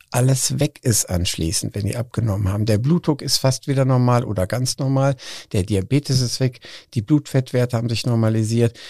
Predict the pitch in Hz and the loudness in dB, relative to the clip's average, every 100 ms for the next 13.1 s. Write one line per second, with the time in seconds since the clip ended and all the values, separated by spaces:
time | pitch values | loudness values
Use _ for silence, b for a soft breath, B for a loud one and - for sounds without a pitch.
0 | B B 104 - 151 151 - 135 123 123 | B B -2 2 4 4 4 4 4 2
1 | 117 117 107 113 - 117 113 - B - | 0 0 0 0 0 0 0 0 B -6
2 | - 147 151 131 127 - 135 135 139 131 | 0 0 2 0 0 -2 -4 0 2 2
3 | - 123 127 120 131 - 127 - 139 131 | 0 -2 0 2 0 0 -2 -2 -4 -4
4 | 117 123 156 131 117 107 120 120 - 143 | -6 -4 -6 -4 -4 -4 -4 -2 -2 -2
5 | 139 117 - 120 113 110 120 143 - 139 | -2 -4 -6 -4 -2 -2 -2 0 0 2
6 | 123 117 131 175 131 98 82 98 110 117 | 2 2 0 2 2 2 0 -4 -4 -4
7 | - 131 - 135 120 120 139 165 147 123 | -2 -4 -4 -2 0 2 2 0 0 -2
8 | - 110 107 113 - 110 - B B B | -2 -4 0 -2 0 -2 -4 B B B
9 | 131 147 120 - 131 127 - 120 123 135 | -2 0 -2 -4 -6 -6 -6 -4 -2 0
10 | 123 123 - 139 135 131 B B B 123 | 0 2 2 0 -2 -6 B B B -4
11 | 120 120 - 117 117 107 - 170 175 147 | -2 -4 -6 -4 -4 -6 -4 0 2 2
12 | 123 117 117 - 143 127 123 120 117 117 | 2 0 0 0 2 0 0 -2 0 0